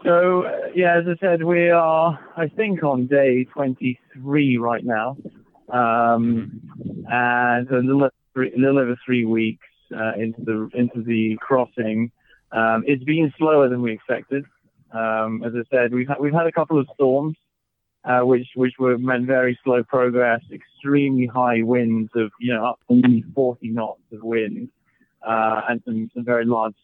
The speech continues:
Speaker 1: swells and, and waves. Uh, we, you know, we had a period, uh, where we, we nearly capsized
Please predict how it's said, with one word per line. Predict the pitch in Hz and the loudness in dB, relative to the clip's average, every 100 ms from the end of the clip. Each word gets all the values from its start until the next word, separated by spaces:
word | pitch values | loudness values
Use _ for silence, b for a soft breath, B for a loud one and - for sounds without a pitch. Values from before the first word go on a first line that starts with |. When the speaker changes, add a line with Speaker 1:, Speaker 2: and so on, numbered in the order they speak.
| _ | _
Speaker 1:
swells | - 131 123 120 113 117 | -4 0 0 0 -2 -6
and, | 110 110 110 | -10 -8 -8
and | 110 | -2
waves. | 110 110 107 110 - _ _ _ _ _ - | 0 2 0 -4 -10 _ _ _ _ _ -8
Uh, | 110 110 110 | -4 -2 0
we, | 120 | 0
you | |
know, | 117 | 0
we | 113 | 0
had | 123 113 | 0 -2
a | |
period, | 107 131 123 113 110 107 _ - | 0 2 4 4 2 0 _ -4
uh, | 113 110 110 | 0 0 0
where | 107 110 110 | 0 2 2
we, | 110 107 87 | 0 -2 -4
we | 117 | -2
nearly | 117 110 | 0 0
capsized | - 123 - 135 127 123 120 | -2 -8 -8 -2 0 2 0